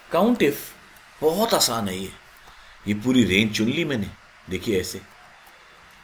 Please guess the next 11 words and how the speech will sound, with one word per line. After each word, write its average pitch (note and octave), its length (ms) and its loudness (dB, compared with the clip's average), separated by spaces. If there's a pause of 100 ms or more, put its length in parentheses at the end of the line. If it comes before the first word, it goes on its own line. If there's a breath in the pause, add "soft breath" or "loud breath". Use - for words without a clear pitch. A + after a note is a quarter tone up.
(440)
कॉमा G#2+ 260 0
दबाया, B2+ 360 4 (400)
quotes D#3 240 4
का E3 120 2
निशान, B2 380 0 (180)
A C3 120 2
type C#3+ 340 0
करा, A#2+ 160 0 (440)
quotes C#3+ 220 0
का D3 120 0
निशान, A#2 320 -2